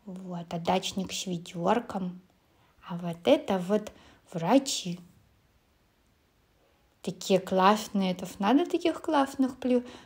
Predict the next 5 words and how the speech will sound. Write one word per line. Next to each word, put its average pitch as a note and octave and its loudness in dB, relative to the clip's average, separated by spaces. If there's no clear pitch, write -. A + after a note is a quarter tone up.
сшить. - 0
Вот F#3 -2
это G3+ 2
талант, F3+ 0
правда? G3 -2